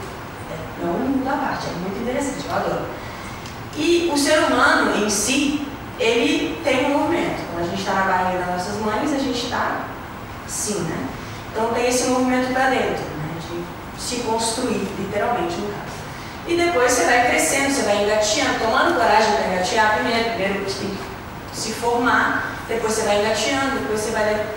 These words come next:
começando a ficar em pé, depois tem aquele momento que a criança, vocês que são mães, né? Eu sou sua tia, mas se, se a criança, você descuidou um pouquinho, pula pela janela, né? De tanto que tá abrindo o peito e querendo pular ali, pular aqui, pular lá,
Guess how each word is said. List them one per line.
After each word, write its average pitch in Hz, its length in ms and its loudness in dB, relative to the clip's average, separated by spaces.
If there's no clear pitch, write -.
começando 247 540 2
a - 40 0
ficar 247 260 2
em 262 60 0
pé, 247 420 2
depois 233 300 0
tem 233 120 0
aquele 233 220 2
momento 208 300 2
que 214 80 2
a 208 100 0
criança, 202 240 2
vocês 202 240 0
que 196 60 0
são 202 220 0
mães, 196 420 0
né? 208 280 0
Eu 180 60 -4
sou 190 300 0
sua 196 160 2
tia, 208 420 2
mas - 540 -2
se, 208 320 2
se 214 100 0
a 208 60 2
criança, 202 320 4
você 254 360 4
descuidou - 480 2
um 311 160 4
pouquinho, 311 380 2
pula 311 180 2
pela 302 140 4
janela, - 560 4
né? - 140 0
De - 220 -4
tanto - 340 4
que 370 140 0
tá 339 160 4
abrindo 294 340 2
o - 40 2
peito 247 480 4
e - 60 0
querendo 220 460 2
pular 214 300 4
ali, 214 240 0
pular 214 240 2
aqui, 220 280 0
pular 214 240 2
lá, 208 340 0